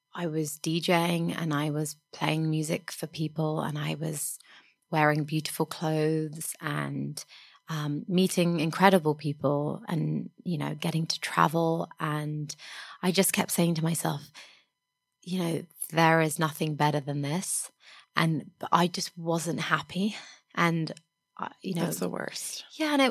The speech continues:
Speaker 1: I, 'cause then you hate yourself for not being happy
Speaker 2: Right,
Speaker 1: and
Speaker 2: you're like,
Speaker 1: for
Speaker 2: "What's
Speaker 1: being
Speaker 2: wrong
Speaker 1: melancholic.
Speaker 2: with me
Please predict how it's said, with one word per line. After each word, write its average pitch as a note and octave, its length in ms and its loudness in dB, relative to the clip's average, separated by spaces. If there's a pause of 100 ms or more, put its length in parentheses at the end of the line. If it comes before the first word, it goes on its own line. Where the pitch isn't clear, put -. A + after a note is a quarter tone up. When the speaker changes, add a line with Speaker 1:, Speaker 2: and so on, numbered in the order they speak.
(120)
Speaker 1:
I, - 380 -10
'cause G#3+ 120 4
then A#3 100 8
you A3+ 80 8
hate A3 220 6
yourself E3 320 4
for E3 80 2
not E3 160 4
being E3+ 120 2
happy F3 380 -2
Speaker 2:
Right, G#3+ 120 4
Speaker 1:
and F#3+ 60 4
Speaker 2:
you're F#3+ 120 2
like, F#3+ 80 2
Speaker 1:
for F3+ 60 4
Speaker 2:
"What's - 40 4
Speaker 1:
being F#3 140 8
Speaker 2:
wrong F3+ 140 10
Speaker 1:
melancholic. G3+ 320 10
Speaker 2:
with A3 40 8
me F3+ 360 4